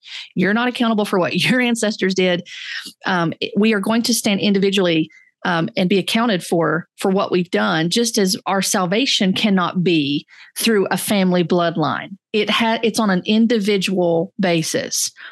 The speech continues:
And that even seems to be what Ezekiel's referring to, is that, that it's alluding to that type and shadow of salvation that is to come through Christ.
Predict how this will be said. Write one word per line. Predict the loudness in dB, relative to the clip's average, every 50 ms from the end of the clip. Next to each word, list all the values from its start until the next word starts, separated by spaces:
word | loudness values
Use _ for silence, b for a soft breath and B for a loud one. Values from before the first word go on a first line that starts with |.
| B B _ -2
And | 0 0
that | 2 2 2
even | 2 2 2 2
seems | 2 2 2 2 2
to | 2
be | 2 2
what | 2 2 2
Ezekiel's | 2 2 2 0 0 0 0 0 2 0
referring | 0 0 0 0 0 0
to, | 0 0 2 2 2
is | 2 2
that, | 0 -2 -2 -2 -4 -2
that | -2 -2 0
it's | 0 0 0
alluding | 0 2 2 2 4 4 2 2 2 2 0
to | 0 -2
that | -2 -4 -4
type | -4 -4 -2 -2 -2
and | 0 0
shadow | 0 0 0 0 0 0 0 0 0 0
of | -2 -2 -2
salvation | -2 -2 -2 -2 0 0 0 0 0 0 0 0 0 0
that | 2 0 0
is | 0 -2
to | -2 -4
come | -4 -2 -2 -2 0
through | 0 -2 -4 -4
Christ. | -2 -4 -4 -2 -4 -4 -4 -4 -4 -6 B